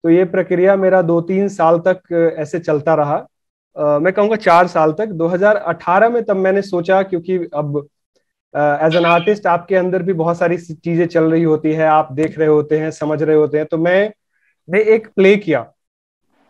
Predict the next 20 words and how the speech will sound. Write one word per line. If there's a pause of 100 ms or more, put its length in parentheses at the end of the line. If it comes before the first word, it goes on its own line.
(120)
पहले
दिल्ली
में
मैंने
एक
stage
play
किया
इन
सब
बातों
को
समझते
हुए।
प्ले
का
नाम
था
नून
चाय,